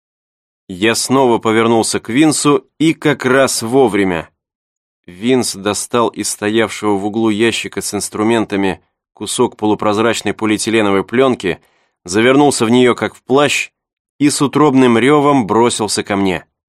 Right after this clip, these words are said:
Я стоял у самого края лестницы и уже не успевал отскочить куда-то в сторону.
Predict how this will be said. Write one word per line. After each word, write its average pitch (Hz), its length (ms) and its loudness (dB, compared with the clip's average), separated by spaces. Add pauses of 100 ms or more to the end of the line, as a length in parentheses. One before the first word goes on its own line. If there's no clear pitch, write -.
(360)
Я 104 200 0
стоял 120 420 2
у 104 60 0
самого 113 400 0
края 113 420 0
лестницы 104 640 -2
и 117 160 -6
уже 127 300 2
не 123 100 4
успевал 127 560 0
отскочить 95 540 -6
куда-то 98 340 -6
в - 60 -14
сторону. 85 560 -4